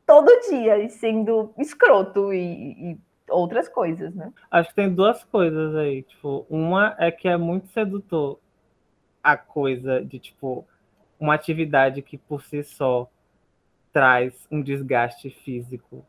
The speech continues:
Speaker 2: E aí você, enquanto pessoa criando uma história, vai criar toda uma, uma, uma coisa, tipo,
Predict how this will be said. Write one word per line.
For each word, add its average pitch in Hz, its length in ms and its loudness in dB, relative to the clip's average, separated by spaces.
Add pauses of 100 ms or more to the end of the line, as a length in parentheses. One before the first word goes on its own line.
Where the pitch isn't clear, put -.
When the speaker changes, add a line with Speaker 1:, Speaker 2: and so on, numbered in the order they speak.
(540)
Speaker 2:
E 139 80 -4
aí 127 140 0
você, 127 720 -6
enquanto 131 380 -12
pessoa 131 320 -8
criando 127 320 -8
uma 127 60 -8
história, 120 560 -6 (340)
vai 123 300 0
criar 127 460 -4
toda 151 580 0
uma, 139 360 -6
uma, 135 320 -6 (160)
uma 135 180 -6
coisa, 127 440 -4
tipo, 131 320 -16